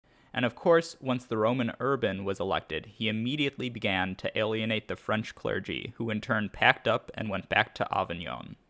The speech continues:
Arguing that the election of Urban was illegitimate due to the Roman intimidation, the cardinals in Avignon elected their own pope and set off a schism that would last for forty years. All of Western Christendom was split between the two popes,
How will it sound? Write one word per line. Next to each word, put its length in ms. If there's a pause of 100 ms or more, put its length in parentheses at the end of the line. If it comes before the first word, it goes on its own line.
(960)
Arguing 540
that 160
the 100
election 440
of 160
Urban 400
was 240
illegitimate 720
due 160
to 180
the 200
Roman 360
intimidation, 1000 (100)
the 100
cardinals 500
in 120
Avignon 640
elected 400
their 220
own 240
pope 440
and 160
set 240
off 160
a 60
schism 520
that 180
would 120
last 320
for 160
forty 400
years. 500 (480)
All 220
of 100
Western 460
Christendom 640
was 100
split 380
between 300
the 60
two 240
popes, 540